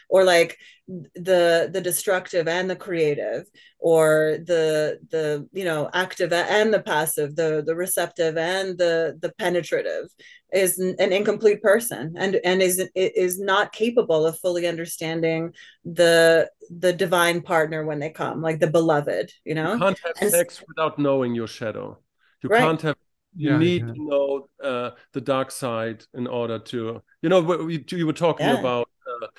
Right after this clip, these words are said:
Speaker 2: you were talking about the tarot, so that is the card Lust from Crowley, you know, so you have,
Speaker 1: Yeah.
Speaker 2: have to
Speaker 1: Yeah,
Speaker 2: know
Speaker 1: yeah, yeah.
Speaker 2: the beast, you know, the, the, the,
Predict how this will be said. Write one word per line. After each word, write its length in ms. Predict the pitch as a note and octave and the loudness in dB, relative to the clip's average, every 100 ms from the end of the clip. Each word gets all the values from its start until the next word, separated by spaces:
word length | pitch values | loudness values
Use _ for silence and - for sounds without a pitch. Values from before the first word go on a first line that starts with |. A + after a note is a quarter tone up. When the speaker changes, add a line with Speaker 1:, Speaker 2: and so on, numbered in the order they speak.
| _ | _
Speaker 2:
you 60 | E3 | -4
were 60 | E3 | -2
talking 380 | E3+ D#3 C#3 | -2 -2 -4
about 460 | C3+ B2+ B2 A#2+ A#2+ | -2 0 0 -2 -6
the 160 | C3 A2+ | -14 -12
tarot, 380 | - D#3+ C#3 - | -2 2 2 0
so 200 | C3+ A#2+ | -4 -2
that 160 | A#2 | -4
is 180 | A2 G#2+ | -6 -12
the 80 | A#2+ | -12
card 300 | - B2 A#2 - | -6 -4 -6 -4
Lust 340 | B2+ D3+ - | -2 -2 -4
from 140 | B2 A2+ | -10 -6
Crowley, 480 | - D#3 D#3+ A#2 | 0 4 4 2
you 140 | G#2+ A#2+ | -4 -2
know, 160 | C3 | -2
so 140 | C3 C3+ | -2 -4
you 120 | B2 C3+ | 0 0
have, 100 | C#3 | 4
Speaker 1:
Yeah. 260 | F#4 D#4 | 2 2
Speaker 2:
have 220 | D#3 G3 - | 0 0 -2
to 120 | F3+ | 0
Speaker 1:
Yeah, 80 | G#3 | 4
Speaker 2:
know 200 | A#3+ - | 6 4
Speaker 1:
yeah, 140 | C4+ | 2
yeah. 80 | B3+ | -4
Speaker 2:
the 60 | - | -4
beast, 520 | F#3 G#3+ F3+ - - _ _ - | -4 -2 -4 -8 -20 _ _ -8
you 80 | C#3+ | 0
know, 140 | D3+ | 2
the, 260 | C#3+ C#3 C3+ | 6 6 6
the, 380 | C3+ C3 C3 B2+ | 6 4 4 0
the, 300 | C3 B2 | -2 -2